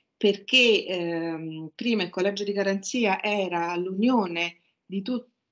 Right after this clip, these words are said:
le persone che erano elette all'interno dei collegi di garanzia dei sing-, delle singole elezioni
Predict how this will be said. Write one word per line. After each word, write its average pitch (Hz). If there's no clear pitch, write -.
le 180
persone 190
che 196
erano 175
elette 208
all'interno 185
dei 175
collegi 196
di 180
garanzia 180
dei 175
sing-, 202
delle 180
singole 190
elezioni 185